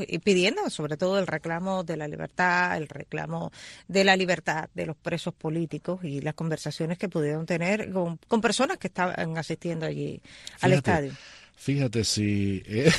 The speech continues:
Speaker 2: <laughs> a veces es malo tener unos cuantos años y tener memoria. Eh, cuando Ugaz dice que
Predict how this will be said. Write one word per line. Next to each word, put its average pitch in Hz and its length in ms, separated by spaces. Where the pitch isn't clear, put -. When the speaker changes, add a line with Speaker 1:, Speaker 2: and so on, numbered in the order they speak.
Speaker 2:
<laughs> - 140
a 98 80
veces 113 300
es 113 60
malo 120 280
tener 104 260
unos 110 220
cuantos 107 320
años 107 260
y 98 60
tener 98 340
memoria. 98 680
Eh, 92 480
cuando 98 320
Ugaz 104 300
dice 110 520
que 95 420